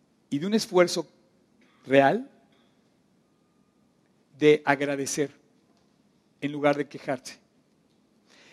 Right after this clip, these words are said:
En lugar de ver las cosas malas, que veamos las cosas buenas. Hay personas que les cuesta mucho, mucho trabajo hacer esto. A mí me cuesta mucho trabajo ver esto.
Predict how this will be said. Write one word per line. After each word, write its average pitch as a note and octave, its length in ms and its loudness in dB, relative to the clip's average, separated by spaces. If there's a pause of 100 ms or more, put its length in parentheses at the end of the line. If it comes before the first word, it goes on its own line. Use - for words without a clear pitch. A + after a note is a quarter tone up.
(120)
En E3 80 -2
lugar F#3+ 240 10
de C4+ 80 4
ver G#3+ 220 10
las A3 140 -2
cosas F#3+ 520 2
malas, F3+ 680 0 (300)
que E3 100 4
veamos D#3 260 0
las F#3+ 140 -6
cosas F3 400 -2
buenas. F3+ 480 2 (300)
Hay - 140 8
personas A3 340 0
que G3 100 -4
les D#3+ 100 -2
cuesta F#3 220 -6
mucho, F3+ 300 -8
mucho E3 320 -8
trabajo E3 360 0
hacer E3 200 -2
esto. D#3+ 260 -4
A D3+ 80 -4
mí F3 100 -8
me F#3+ 100 -8
cuesta F3+ 240 -8
mucho E3 200 -12
trabajo E3 280 -8
ver D#3 120 -6
esto. - 240 -14